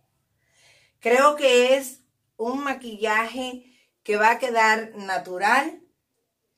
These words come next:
y voy a seguir siendo yo misma. Muchas veces en el contorno me puedo poner de la marca nix,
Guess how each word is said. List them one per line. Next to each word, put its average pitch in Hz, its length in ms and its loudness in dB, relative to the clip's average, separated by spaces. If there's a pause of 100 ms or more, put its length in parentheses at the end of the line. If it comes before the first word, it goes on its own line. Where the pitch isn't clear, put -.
(400)
y 240 360 -6
voy 240 460 -2
a 240 140 0
seguir 233 380 -6
siendo 240 800 -4
yo 202 280 -2
misma. 147 580 -12 (580)
Muchas 294 340 2
veces 269 600 2
en - 100 -10 (120)
el 202 120 -8
contorno 262 880 -4 (500)
me 202 140 -14
puedo 190 320 -4
poner 226 600 -4
de 190 180 -12
la 170 140 -4
marca 175 440 -6
nix, 269 580 -6